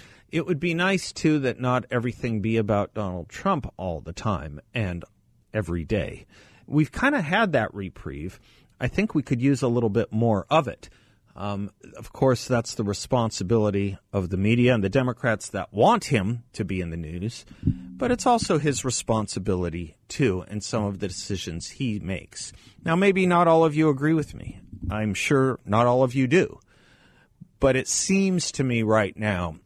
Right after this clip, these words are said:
it would be a better place for America to have fewer all politics all the time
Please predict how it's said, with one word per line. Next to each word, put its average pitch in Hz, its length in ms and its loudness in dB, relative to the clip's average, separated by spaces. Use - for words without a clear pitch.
it 107 160 -6
would 101 160 -6
be 107 240 -4
a 104 100 -6
better 139 300 2
place 107 440 -2
for 98 240 -2
America 87 640 -2
to 107 120 -2
have 95 420 2
fewer 135 640 2
all 117 200 6
politics 107 680 2
all 90 160 4
the 85 120 -4
time 117 600 2